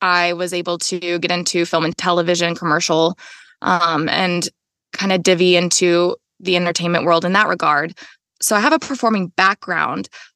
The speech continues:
I've always admired and loved voiceover work,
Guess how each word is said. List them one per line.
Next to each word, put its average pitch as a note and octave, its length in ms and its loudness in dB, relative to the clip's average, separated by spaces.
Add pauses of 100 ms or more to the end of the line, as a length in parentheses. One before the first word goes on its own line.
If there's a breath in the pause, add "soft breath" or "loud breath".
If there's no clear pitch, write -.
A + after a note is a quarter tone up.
(120)
I've G3 420 2 (200)
always G#3 600 0 (520)
admired F#3 720 2
and E3+ 260 -4
loved F#3+ 400 0
voiceover F3+ 500 -2
work, E3 380 0